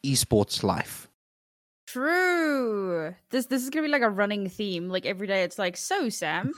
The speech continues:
Speaker 2: how's your
Speaker 1: <laughs>
Speaker 2: work week been this time?" And it's just me
Speaker 1: Mm.
Speaker 2: going, "Ugh."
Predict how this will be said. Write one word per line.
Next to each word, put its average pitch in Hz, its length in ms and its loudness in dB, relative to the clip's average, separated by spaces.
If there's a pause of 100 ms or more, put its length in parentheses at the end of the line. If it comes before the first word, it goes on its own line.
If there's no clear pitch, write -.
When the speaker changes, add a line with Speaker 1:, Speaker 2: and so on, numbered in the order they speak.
(260)
Speaker 2:
how's 294 380 6
your 269 140 6
Speaker 1:
<laughs> 262 60 2
Speaker 2:
work 269 320 4
week 247 320 -2
been 254 300 2
this 320 220 0
time?" 185 360 6
And 185 100 -2
it's 185 80 -4
just 208 180 -4
me 202 120 2
Speaker 1:
Mm. 180 40 2
Speaker 2:
going, 185 200 4
"Ugh." 226 1080 8